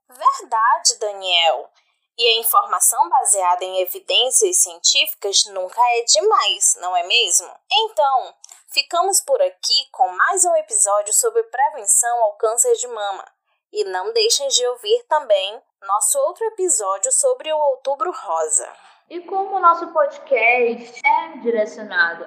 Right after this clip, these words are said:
Speaker 2: à saúde, vale lembrar que devemos sempre manter o nosso cartão de vacina atualizado.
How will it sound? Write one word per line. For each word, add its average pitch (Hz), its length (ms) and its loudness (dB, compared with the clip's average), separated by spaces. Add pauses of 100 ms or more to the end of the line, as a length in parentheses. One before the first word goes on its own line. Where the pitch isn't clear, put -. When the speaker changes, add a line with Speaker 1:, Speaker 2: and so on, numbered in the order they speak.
Speaker 2:
à 269 180 4
saúde, 277 840 0 (580)
vale 339 360 2
lembrar 262 920 0
que 185 460 -8 (160)
devemos 254 560 4
sempre 240 520 0
manter 254 460 2
o - 20 -8
nosso 233 300 -2
cartão 233 440 2
de 226 120 -4
vacina 240 680 2
atualizado. 294 920 2